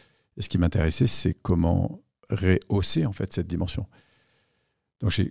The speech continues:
commencé à travailler sur des projets qualité. J'ai beaucoup fait de, dans le milieu industriel de, de la qualité. Et puis j'ai écrit mon premier livre sur les valeurs parce qu'en parallèle, je me formais à la P N L.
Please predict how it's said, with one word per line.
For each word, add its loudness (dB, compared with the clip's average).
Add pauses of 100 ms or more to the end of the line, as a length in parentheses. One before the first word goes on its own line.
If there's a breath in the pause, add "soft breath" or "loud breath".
commencé 0
à 2
travailler 0
sur -2
des 0
projets -2
qualité. -2
J'ai -2
beaucoup -12
fait -6
de, -10 (340)
dans -10
le -4 (260)
milieu -14
industriel -4
de, -4
de -4
la -2
qualité. 0 (720 soft breath)
Et -18
puis -2
j'ai 2 (260)
écrit -2
mon 2
premier 4
livre 2
sur -2
les 0
valeurs 4
parce 2
qu'en -2
parallèle, 2
je -4
me 0
formais 0
à 2
la 0
P 0
N 2
L. 2